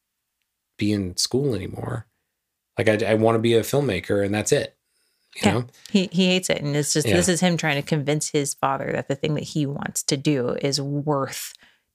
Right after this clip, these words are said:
Speaker 2: doing.
Speaker 1: Yeah.
Speaker 2: Even if it's not the thing that his father does.
Speaker 1: Or values.
Speaker 2: Or
Speaker 1: Yeah.
Speaker 2: values.
Speaker 1: Yeah. And, and, and so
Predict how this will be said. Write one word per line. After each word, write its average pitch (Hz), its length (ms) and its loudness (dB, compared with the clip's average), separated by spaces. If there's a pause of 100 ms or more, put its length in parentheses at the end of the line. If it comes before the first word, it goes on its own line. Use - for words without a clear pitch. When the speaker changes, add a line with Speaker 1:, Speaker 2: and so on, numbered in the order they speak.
Speaker 2:
doing. - 520 -4
Speaker 1:
Yeah. 131 240 0 (120)
Speaker 2:
Even 160 320 2
if 139 140 -4
it's - 140 -2
not 135 180 0
the 135 100 0
thing 131 200 -6
that 127 100 -4
his 139 180 -2
father - 640 -4 (840)
does. - 480 -2
Speaker 1:
Or 117 180 6
values. 95 480 -2
Speaker 2:
Or 143 60 2
Speaker 1:
Yeah. 135 80 -4
Speaker 2:
values. - 640 0
Speaker 1:
Yeah. 104 200 -2 (640)
And, 113 520 4
and, 110 380 2
and 107 320 2
so 110 640 4